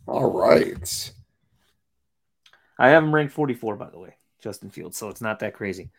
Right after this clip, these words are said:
Speaker 2: He's kinda right here in my rankings. He was down. I kinda had it torn between him. I don't know where Cook is going yet. If I needed a running back, Dalvin Cook would have probably been the guy.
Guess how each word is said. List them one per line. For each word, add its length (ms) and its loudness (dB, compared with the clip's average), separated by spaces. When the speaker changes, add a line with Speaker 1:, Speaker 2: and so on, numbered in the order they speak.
Speaker 2:
He's 140 -8
kinda 200 -4
right 220 -4
here 120 -10
in 80 -12
my 100 -12
rankings. 460 -16
He 80 -4
was 120 0
down. 200 8
I 120 -2
kinda 260 4
had 160 4
it 100 -2
torn 220 -2
between 340 -4
him. 200 -2
I 80 -2
don't 120 2
know 120 2
where 280 0
Cook 240 -6
is 120 -6
going 320 0
yet. 180 0
If 120 -6
I 80 -2
needed 260 2
a 60 -2
running 300 -4
back, 280 -2
Dalvin 320 -4
Cook 240 -4
would 100 -4
have 120 -8
probably 240 -2
been 120 -6
the 80 -8
guy. 360 -2